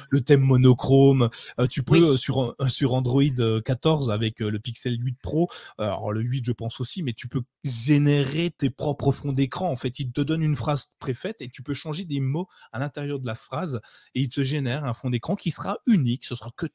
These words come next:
Speaker 1: ton fond d'écran à toi, ce qui serait bien, c'est de pouvoir le partager. Je, j'ai pas vu cette fonctionnalité-là, mais ça
Speaker 2: Mm.
Speaker 1: peut être intéressant. Tu peux même avoir, euh,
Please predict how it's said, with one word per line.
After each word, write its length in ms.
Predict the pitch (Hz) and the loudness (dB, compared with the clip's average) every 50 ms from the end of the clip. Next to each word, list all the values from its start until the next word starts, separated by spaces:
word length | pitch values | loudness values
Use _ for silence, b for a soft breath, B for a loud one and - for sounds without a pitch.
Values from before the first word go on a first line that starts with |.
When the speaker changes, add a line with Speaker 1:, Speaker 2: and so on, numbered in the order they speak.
| _ _ _ | _ _ _
Speaker 1:
ton 140 | - 277 233 | -10 -10 -8
fond 160 | - - 220 | -6 -6 -6
d'écran 320 | 180 170 - - - 123 | -6 -8 -10 -10 -6 -6
à 60 | 113 | -6
toi, 220 | 110 - - 185 220 B B B B B B B B | -6 -4 -6 -6 -6 B B B B B B B B
ce 100 | - - | -10 -8
qui 100 | - 127 | -6 -6
serait 160 | - - 131 | 0 0 2
bien, 140 | 113 131 139 | 2 2 0
c'est 120 | - 127 | 0 -4
de 40 | 120 | -2
pouvoir 180 | - 127 117 127 | 0 0 2 2
le 80 | 127 | 2
partager. 420 | 107 - 110 - - 123 127 180 196 | 0 -2 -4 -2 -2 -2 -2 -2 -4
Je, 140 | - - | -6 -10
j'ai 100 | 113 - | -14 -12
pas 100 | - - | -10 -10
vu 100 | 170 220 | -10 -10
cette 180 | 196 - 147 - | -12 -14 -14 -12
fonctionnalité-là, 720 | - 120 - - 120 113 104 101 101 - 101 92 107 147 | -12 -12 -10 -8 -8 -8 -6 -8 -8 -8 -6 -6 -4 -4
mais 240 | 175 139 110 98 - | -4 -4 -6 -6 -6
ça 140 | - - - | -8 -10 -6
Speaker 2:
Mm. 40 | 87 | -6
Speaker 1:
peut 60 | - | -6
être 120 | - - | -6 -6
intéressant. 540 | 117 107 - 104 101 104 98 - - 165 180 B B B B B B B | -8 -8 -6 -6 -6 -6 -6 -6 -8 -8 -8 B B B B B B B
Tu 100 | - 131 | -4 2
peux 120 | 156 156 | 2 4
même 180 | 160 180 180 160 | 4 4 2 2
avoir, 360 | 147 143 165 175 156 139 | 2 2 2 2 2 2
euh, 40 | 123 | 0